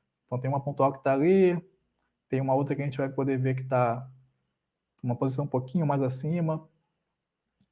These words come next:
tá? Então, tudo que você pensar em relação ao teu conjunto de dados,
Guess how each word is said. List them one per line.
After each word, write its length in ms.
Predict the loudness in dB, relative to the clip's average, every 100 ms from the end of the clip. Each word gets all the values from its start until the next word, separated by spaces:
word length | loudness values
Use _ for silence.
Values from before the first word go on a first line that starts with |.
| _ _
tá? 280 | -10 -8 -10 -18 -20 _ _ _ _ -6
Então, 160 | -6
tudo 320 | -6 -8 -4
que 60 | -2
você 140 | 0
pensar 420 | 2 2 4 2 4
em 40 |
relação 460 | 2 0 0 -4 -4
ao 120 | -2
teu 200 | -2 -2
conjunto 320 | -2 -6 -6
de 120 | -4
dados, 840 | 0 2 2 0 -4 -8 -16 -20